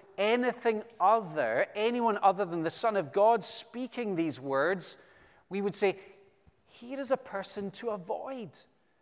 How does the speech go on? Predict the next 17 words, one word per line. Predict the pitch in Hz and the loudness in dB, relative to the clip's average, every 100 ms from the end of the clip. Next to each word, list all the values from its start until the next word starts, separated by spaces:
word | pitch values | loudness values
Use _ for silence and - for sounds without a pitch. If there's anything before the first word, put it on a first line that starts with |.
| _ | _
This | 254 254 | -6 -2
is | 247 | -2
someone | - 247 233 202 220 | 2 2 4 2 4
looking | 240 - 220 190 | 2 -2 -4 -4
to | - 208 | -4 -6
control. | - 220 180 - 254 277 - - | -6 -8 -8 -6 -2 -2 -4 -8
You | 190 226 | -6 -4
should | - 202 | -4 -6
run." | 147 156 226 247 214 117 - _ _ _ _ _ _ _ _ _ - _ | -4 -4 -4 -6 -10 -14 -20 _ _ _ _ _ _ _ _ _ -20 _
So | - 175 | -2 -2
it's | 135 | 0
really | 190 285 302 | 0 2 4
important | 277 208 214 190 185 156 | 2 2 0 0 -2 -6
that | |
we | 139 139 | -6 -6
take | - - 196 - | -10 -6 -6 -8
care | - - 208 185 104 95 107 151 | -16 -14 -8 -6 -6 -6 -8 -8